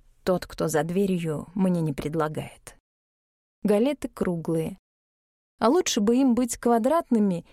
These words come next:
или прямоугольными. Тогда бы получилось нечто, отдаленно напоминающее карточный домик. Мне ужасно нравился сериал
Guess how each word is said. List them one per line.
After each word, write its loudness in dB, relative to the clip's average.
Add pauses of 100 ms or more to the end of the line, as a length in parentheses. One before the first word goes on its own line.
(160)
или 2
прямоугольными. 0 (500)
Тогда 2
бы 0
получилось -2
нечто, -2 (420)
отдаленно 2
напоминающее 0
карточный -2
домик. -4 (840)
Мне 2
ужасно 0
нравился -2
сериал 0